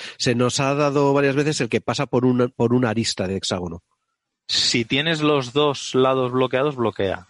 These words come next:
Speaker 2: Si pasa justo a lo largo del exide y uno de los dos hexágonos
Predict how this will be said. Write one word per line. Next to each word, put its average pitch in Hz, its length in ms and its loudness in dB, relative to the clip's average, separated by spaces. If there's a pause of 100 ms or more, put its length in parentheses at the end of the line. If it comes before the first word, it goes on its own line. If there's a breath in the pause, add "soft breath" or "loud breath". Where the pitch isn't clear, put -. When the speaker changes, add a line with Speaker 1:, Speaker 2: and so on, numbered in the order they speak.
(120)
Speaker 2:
Si - 180 -4
pasa 127 300 -2
justo - 360 -4
a 123 40 2
lo 120 100 2
largo 120 300 0
del 113 160 0
exide 123 720 -4 (880)
y 117 140 0
uno 117 180 0
de 107 100 0
los 107 180 -2
dos 110 240 0
hexágonos 110 680 -4